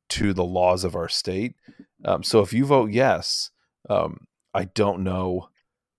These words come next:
what the hell is wrong with you. Um,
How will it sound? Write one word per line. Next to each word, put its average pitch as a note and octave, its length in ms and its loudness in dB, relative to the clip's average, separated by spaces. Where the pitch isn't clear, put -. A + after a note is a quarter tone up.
what F#2 200 -10
the F#2 60 -12
hell F#2 220 -2
is E2+ 120 -8
wrong F2+ 220 -4
with E2+ 200 -10
you. D#2+ 260 -8
Um, G1+ 480 -2